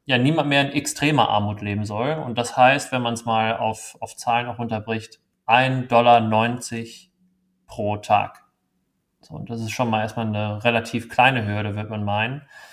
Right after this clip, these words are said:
Aber das ist gar nicht so einfach zu erreichen. Und wie soll man da hinkommen? Da sagt die U N, da, dafür muss man jedes Jahr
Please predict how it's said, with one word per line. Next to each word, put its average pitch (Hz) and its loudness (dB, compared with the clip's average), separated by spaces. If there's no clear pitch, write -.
Aber 107 6
das 110 -4
ist 120 -8
gar 131 2
nicht 127 -2
so 127 0
einfach 120 0
zu - -6
erreichen. 117 0
Und 131 6
wie 131 8
soll 143 8
man 147 4
da 127 6
hinkommen? 175 2
Da 123 8
sagt 123 6
die 123 -2
U 117 -2
N, 127 0
da, 117 -4
dafür 120 4
muss 120 -4
man 113 -4
jedes 135 -2
Jahr 117 2